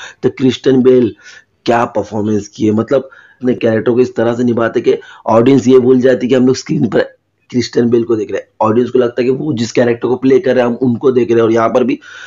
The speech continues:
जो अगस्टस Landor का जो mannerism है, जिस तरीके से वो देखता है, बात करता है, वो ठहराव, वो हम Kristen Bell में साफ नजर आता है और बहुत अच्छा performance किया है। लेकिन उसके साथ जिसने एडगर का role play किया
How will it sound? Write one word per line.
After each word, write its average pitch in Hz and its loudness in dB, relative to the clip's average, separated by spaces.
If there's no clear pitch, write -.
जो 127 4
अगस्टस 120 -2
Landor 107 2
का 135 0
जो 123 4
mannerism 113 0
है, 90 -6
जिस - -6
तरीके 117 2
से 120 2
वो 110 2
देखता 113 -2
है, 113 0
बात - -6
करता 113 -2
है, 110 0
वो 104 0
ठहराव, 110 -4
वो 107 0
हम 107 2
Kristen 113 0
Bell 113 4
में 117 2
साफ 104 -4
नजर 113 -2
आता 113 -2
है 120 4
और 123 0
बहुत 123 0
अच्छा 110 -6
performance 107 -4
किया 123 0
है। - -8
लेकिन 120 2
उसके 131 0
साथ 135 2
जिसने 135 -2
एडगर 123 4
का 135 4
role 127 4
play 110 0
किया 98 -6